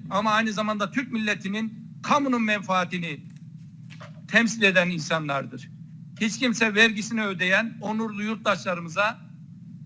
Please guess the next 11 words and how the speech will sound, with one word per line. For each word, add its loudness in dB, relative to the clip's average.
hakaret 2
etmeye -2
yetki -4
sahibi 2
olmadığı 0
gibi -2
esas 0
yetkilendirdikleri 0
alan 4
burada 2
vatandaşla 0